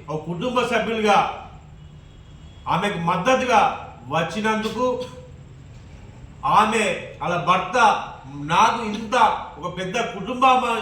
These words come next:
ఇచ్చిందని సందర్భంగా అక్కడ ఆయనను తలుచుకొని మాగంటి గోపీనాథ్ అయిన ఆయన భర్తను తలుచుకొని కన్నీళ్లు పెట్టుకోవడం జరిగింది. ఆ కన్నీళ్లను చూత కాంగ్రెస్ పార్టీ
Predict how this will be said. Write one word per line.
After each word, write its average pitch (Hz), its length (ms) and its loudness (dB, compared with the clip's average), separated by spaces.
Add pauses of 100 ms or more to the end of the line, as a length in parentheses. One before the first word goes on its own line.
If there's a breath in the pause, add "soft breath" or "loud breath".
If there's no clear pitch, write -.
(160)
ఇచ్చిందని 214 540 -2 (800)
సందర్భంగా 214 720 2 (640)
అక్కడ 208 340 2 (1400)
ఆయనను 180 420 -2
తలుచుకొని 220 560 -2 (200)
మాగంటి 202 480 2 (380)
గోపీనాథ్ 214 560 2
అయిన 196 200 -2
ఆయన 170 140 -2 (120)
భర్తను 190 480 0
తలుచుకొని 202 640 -2 (100)
కన్నీళ్లు 180 440 -4
పెట్టుకోవడం 151 560 -6
జరిగింది. 113 360 -6 (320)
ఆ 185 120 8 (220)
కన్నీళ్లను 240 560 0
చూత 247 180 -4 (580)
కాంగ్రెస్ 202 580 -2
పార్టీ 190 380 -2